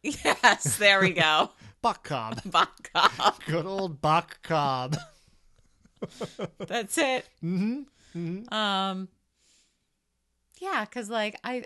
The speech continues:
Speaker 1: I think I want it to be less of, like, we're just heisting Stanley
Speaker 2: Mm-hmm.
Speaker 1: versus, like, I, I want the, the Holes universe to fold into the Inception universe somehow and cause more problems for the Inception's crew.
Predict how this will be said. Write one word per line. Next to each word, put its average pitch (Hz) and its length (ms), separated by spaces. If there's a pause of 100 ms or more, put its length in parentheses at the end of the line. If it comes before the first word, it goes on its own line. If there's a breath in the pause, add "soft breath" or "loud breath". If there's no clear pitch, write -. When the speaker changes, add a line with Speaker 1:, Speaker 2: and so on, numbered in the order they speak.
Speaker 1:
I 247 100
think 285 200
I 285 160
want 190 280
it - 120
to - 120
be 185 200
less 139 400
of, 139 260
like, 127 480 (920)
we're 165 220
just - 340
heisting 131 640
Stanley 120 960
Speaker 2:
Mm-hmm. 151 260
Speaker 1:
versus, 131 580
like, 117 500 (1300)
I, 139 160 (160)
I 156 140
want 151 260
the, 143 180 (140)
the 131 400 (1120)
Holes 147 320
universe 123 480
to - 120
fold 131 500
into - 320
the 113 140
Inception 117 680
universe - 460
somehow - 380
and 147 120
cause 143 320
more 127 220
problems 120 640
for - 100
the 123 120
Inception's - 480
crew. - 320